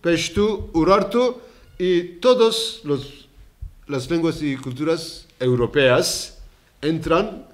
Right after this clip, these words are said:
en la categoría, categoría de lenguas arias, re-, lengua y cultura aria, y consideramos que es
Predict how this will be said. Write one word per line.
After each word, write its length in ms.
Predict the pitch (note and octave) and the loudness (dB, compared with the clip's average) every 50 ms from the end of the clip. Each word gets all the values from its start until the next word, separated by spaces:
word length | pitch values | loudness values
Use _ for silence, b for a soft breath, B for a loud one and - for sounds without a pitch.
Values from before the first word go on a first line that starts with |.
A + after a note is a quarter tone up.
| _ - - - - b b b b b b b b b b | _ -20 -20 -20 -18 b b b b b b b b b b
en 80 | B2 C3 | -4 -2
la 100 | C3+ B2 | -2 -2
categoría, 640 | C3+ B2+ B2+ C#3 B2+ C#3 C#3 D3+ D3+ D3 D3+ D3 D3 | -2 -2 -2 0 0 0 2 2 2 2 2 2 0
categoría 480 | - C3 B2 C#3+ B2+ C#3 C#3+ D3+ D3+ | -4 -2 0 0 2 2 4 4 4
de 380 | C#3 C#3 C3+ B2+ B2 B2 - - | 4 4 6 6 4 4 2 2
lenguas 460 | C#3 D#3+ D#3+ D#3 D#3 C#3+ - - - - | 4 4 6 6 4 4 4 0 -4 0
arias, 560 | E3+ F#3 F#3+ F3+ F3+ F3 F#3 F3+ - - - | 2 2 4 6 6 4 4 2 -2 -6 -2
re-, 240 | C3+ D3 D3 D3 D#3 | 0 0 2 2 2
lengua 260 | D3+ D3 D3+ C#3+ D3+ C#3+ | 2 2 4 4 4 4
y 40 | C3+ | 4
cultura 420 | - C3+ B2 C3 D#3+ D#3 C#3+ D3+ | 0 -4 -2 2 4 4 6 6
aria, 460 | E3 E3 F3 F#3 G#3 G#3+ G#3+ - - - - - - - - b b b b b b b b b b - | 4 4 4 2 2 2 -2 -6 -10 -16 -18 -20 -18 -20 -20 b b b b b b b b b b -10
y 140 | - E3 F3 E3 | -6 -4 -4 -4
consideramos 600 | - F3 E3+ - D#3+ F3 F#3 G3+ G#3 G#3+ G3+ G#3 | -2 -2 -4 -2 0 2 2 4 4 2 0 0
que 120 | G#3 G#3 | 0 0
es 320 | G#3 - - - - - | 0 0 -2 -6 -10 -14